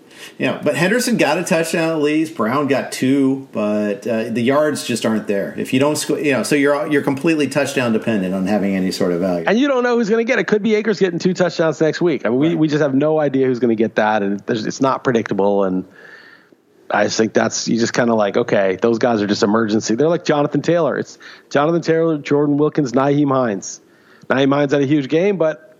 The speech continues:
Speaker 2: are you confident in him going forward?
Speaker 1: Oh,
Speaker 2: Probably not.
Speaker 1: what a headache! I'm getting a headache just thinking about that again.
Speaker 2: Uh,
Speaker 1: And I
Speaker 2: and
Speaker 1: got
Speaker 2: how
Speaker 1: my
Speaker 2: about, how
Speaker 1: rankings
Speaker 2: about
Speaker 1: tomorrow. Yay.
Speaker 2: uh, yeah, those are just crapshoot. But then the Ravens are even worse. Ravens are totally unusual.
Speaker 1: Yep.
Speaker 2: Because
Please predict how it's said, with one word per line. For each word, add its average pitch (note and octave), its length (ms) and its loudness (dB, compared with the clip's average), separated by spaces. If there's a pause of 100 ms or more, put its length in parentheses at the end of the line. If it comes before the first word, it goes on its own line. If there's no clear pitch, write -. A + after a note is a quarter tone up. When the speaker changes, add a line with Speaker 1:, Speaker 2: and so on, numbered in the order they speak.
(300)
Speaker 2:
are A2 220 -2
you A2 160 -2
confident C#3+ 460 0
in D3 40 4
him D3 80 4
going D3 240 0
forward? F3 460 0
Speaker 1:
Oh, - 100 -6
Speaker 2:
Probably D3 320 0
not. F3+ 260 -2 (100)
Speaker 1:
what C3+ 140 -2
a A#2+ 60 0
headache! G2+ 340 -4
I'm C3 140 -2
getting E3 240 0
a B2 80 2
headache C3+ 280 2
just A2 180 -4
thinking B2+ 260 0
about F#2 300 -2
that F#2 180 -2
again. F#2+ 180 -2
Speaker 2:
Uh, A2+ 300 -2
Speaker 1:
And G2 340 -6
I A2 100 -8
Speaker 2:
and C3+ 80 -2
Speaker 1:
got D3+ 140 0
Speaker 2:
how E3+ 160 -2
Speaker 1:
my G3 60 0
Speaker 2:
about, F3 140 -2
how E3+ 80 0
Speaker 1:
rankings F#3+ 60 0
Speaker 2:
about G3 80 0
Speaker 1:
tomorrow. D3 320 -2 (180)
Yay. F3+ 380 -4 (200)
Speaker 2:
uh, C#3 160 -4 (220)
yeah, B2+ 100 0
those D3 260 2
are C#3 60 0
just A#2+ 260 -4
crapshoot. C3+ 420 0
But - 100 0
then G#3+ 260 0
the D3+ 80 0
Ravens F#3 400 0
are D#3 80 2
even C3 160 0
worse. C3 360 0
Ravens E3+ 300 2
are B2+ 60 2
totally D3 360 2
unusual. G#2+ 540 0 (120)
Speaker 1:
Yep. - 420 -4
Speaker 2:
Because C#3+ 560 0